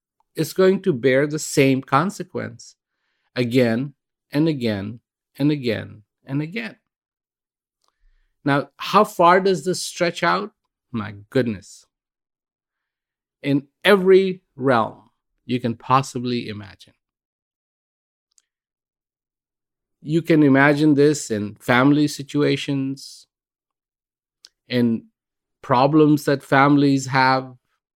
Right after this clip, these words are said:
and domestic violence, which is a huge thing, bullying, that's a huge thing, and so many more,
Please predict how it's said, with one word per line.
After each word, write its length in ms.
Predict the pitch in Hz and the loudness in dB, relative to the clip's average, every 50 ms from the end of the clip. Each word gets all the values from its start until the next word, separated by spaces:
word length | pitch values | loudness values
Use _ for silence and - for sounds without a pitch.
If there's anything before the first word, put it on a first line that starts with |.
| _ _ _ _ _ _ _ _ _ _ _ _ _ _ _ - 120 | _ _ _ _ _ _ _ _ _ _ _ _ _ _ _ -10 -6
and 140 | 117 113 104 | -6 -4 -2
domestic 500 | 110 104 110 107 104 - - - - - | -2 -2 -2 -4 -6 -10 -16 -18 -18 -8
violence, 880 | 107 120 127 131 143 147 151 151 147 143 143 139 143 - - - - | 0 2 4 4 6 6 6 4 4 4 2 0 -2 -10 -16 -12 -10
which 200 | 110 110 - - | -10 -10 -10 -10
is 160 | 110 104 101 | -12 -10 -10
a 60 | 104 | -12
huge 640 | 92 95 - - - - 165 165 160 156 143 - - | -14 -14 -18 -20 -8 -4 -2 -2 -2 -2 -4 -6 -10
thing, 480 | - - 147 143 143 143 151 147 139 123 | -6 -4 -2 -2 -2 -4 -6 -8 -12 -14
bullying, 1000 | 110 98 92 90 98 135 147 147 151 165 165 160 156 151 147 147 147 147 143 131 | -14 -14 -14 -8 0 2 4 4 6 4 4 4 4 2 2 0 -2 -4 -6 -4
that's 260 | 127 135 135 - - | -4 -4 -4 -2 -6
a 60 | 135 123 | -8 -8
huge 540 | - - - 139 147 151 160 151 143 - | -8 -10 -4 -2 0 0 0 -2 -6 -12
thing, 500 | - - 151 143 139 139 143 143 135 135 _ _ _ _ _ _ _ _ _ _ _ _ _ _ _ _ _ _ _ _ _ _ _ _ _ _ _ - | -8 -6 -4 -4 -2 -4 -6 -8 -12 -18 _ _ _ _ _ _ _ _ _ _ _ _ _ _ _ _ _ _ _ _ _ _ _ _ _ _ _ -2
and 320 | 165 170 180 175 175 - _ _ _ _ _ _ _ _ | 0 0 0 0 -2 -8 _ _ _ _ _ _ _ _
so 440 | - - - - - - 214 220 220 | -14 -12 -10 -8 2 4 6 6 6
many 300 | 214 208 202 202 202 202 | 6 4 0 0 0 0
more, 560 | 202 208 220 247 233 160 - - 127 - _ | 0 0 0 0 0 -2 -4 -6 -8 -16 _